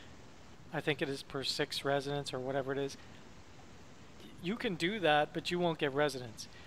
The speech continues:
And you could get a five-bedroom house that are really, really, really, really small bedrooms, or that aren't appealing and don't have windows or whatever it is,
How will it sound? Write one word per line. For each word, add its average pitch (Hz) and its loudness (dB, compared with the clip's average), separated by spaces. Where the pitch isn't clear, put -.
And 151 2
you 180 2
could 185 -6
get 180 4
a 190 4
five-bedroom 151 4
house 143 0
that 147 8
are 139 6
really, 160 4
really, 156 4
really, 147 2
really 143 0
small 143 4
bedrooms, 147 0
or 135 4
that 131 2
aren't 147 8
appealing 151 4
and 135 0
don't 143 4
have 143 8
windows 143 4
or 139 0
whatever 139 6
it 143 4
is, 147 4